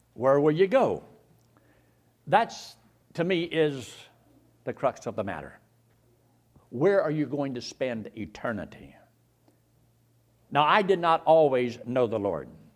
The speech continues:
My dad, as I know of, didn't know the Lord.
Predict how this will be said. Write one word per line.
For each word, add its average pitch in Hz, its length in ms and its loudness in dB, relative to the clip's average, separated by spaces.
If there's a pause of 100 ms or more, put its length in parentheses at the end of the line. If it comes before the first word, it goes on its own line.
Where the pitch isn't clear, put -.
(800)
My 143 280 0
dad, 127 640 -2
as 131 160 -4
I 113 120 2
know 110 220 0
of, 104 200 -2 (120)
didn't 117 260 -4
know 127 160 0
the 95 120 -8
Lord. 80 340 -8